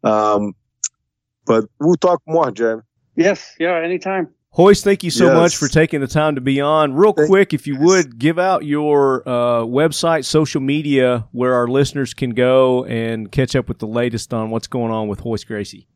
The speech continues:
Speaker 1: The, my website is hoist gracie dot com. You can get all my schedule, where I'm gonna be and what I'm teaching the world. And then with the, the places that you can learn jiu-jitsu. And then we have, uh, Twitter,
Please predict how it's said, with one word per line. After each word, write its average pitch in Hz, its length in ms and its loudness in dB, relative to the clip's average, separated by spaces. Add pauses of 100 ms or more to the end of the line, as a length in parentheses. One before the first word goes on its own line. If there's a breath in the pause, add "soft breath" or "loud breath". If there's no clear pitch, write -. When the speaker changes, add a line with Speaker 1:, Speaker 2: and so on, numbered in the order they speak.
Speaker 1:
The, 117 400 2 (180)
my 117 140 -2
website 139 600 0
is 120 160 -8
hoist - 460 -2
gracie 123 420 0
dot 117 240 0
com. 156 400 -2 (320)
You 113 120 2
can 107 200 0
get 113 180 2
all 117 160 2
my 110 160 0
schedule, 110 720 -2 (480)
where 107 220 2
I'm 104 160 -4
gonna 98 220 -4
be 107 440 2
and 90 140 -4 (380)
what 104 140 2
I'm 98 200 -2 (100)
teaching 104 360 2
the 95 100 4
world. 113 380 2 (460)
And 95 240 -2
then 104 260 2
with 101 160 2
the, 98 100 0 (200)
the 104 100 -2
places 113 480 0
that 107 200 -2
you 104 60 -8
can 95 160 -2
learn 101 380 0
jiu-jitsu. 120 680 -2 (540)
And 95 160 0
then 110 240 2
we 107 120 0
have, 101 460 0
uh, 95 440 2 (500)
Twitter, 110 560 4